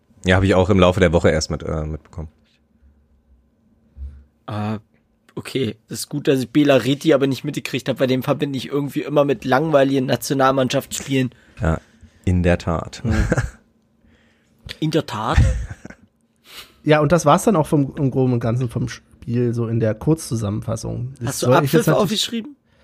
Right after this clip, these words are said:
Speaker 3: Ich habe geschrieben, ruhiger wird es bis zum Abpfiff nicht. Das anstrengende Spiel hat einen Endstand gefunden. Union gewinnt zwei,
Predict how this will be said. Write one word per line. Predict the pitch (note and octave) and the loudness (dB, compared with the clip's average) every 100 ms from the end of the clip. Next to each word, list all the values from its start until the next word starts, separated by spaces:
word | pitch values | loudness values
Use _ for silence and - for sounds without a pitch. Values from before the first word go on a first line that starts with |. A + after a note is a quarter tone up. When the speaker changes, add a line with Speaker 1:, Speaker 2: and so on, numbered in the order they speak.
| _ _ _ _ _ - | _ _ _ _ _ 0
Speaker 3:
Ich | E3 | 2
habe | A3 | 4
geschrieben, | G#3 - G3+ G#3+ | 2 2 0 2
ruhiger | D#3+ G3+ A3 | 2 2 2
wird | F#3+ F#3 | 0 -2
es | - | -4
bis | E3+ | -4
zum | F3+ | -2
Abpfiff | C#3+ - E3 C#3+ | -2 -2 -2 2
nicht. | F3+ C4 - - - - - G3 _ _ _ - - | 0 0 -10 -20 -20 -20 -14 -14 _ _ _ -18 -4
Das | C3+ | -2
anstrengende | C#3+ F#3 F#3 F3+ F3 | 0 -2 2 0 0
Spiel | - E3 | -2 -2
hat | D#3+ | 0
einen | C#3+ | 0
Endstand | C3+ E3 - C3+ D3+ | 0 0 2 0 0
gefunden. | C#3 F3 F#3 F#3+ | -2 0 0 0
Union | C#3+ C3+ C#3 | 2 2 2
gewinnt | E3 B2+ | 0 -4
zwei, | - A#2+ G#2+ | -2 -2 -2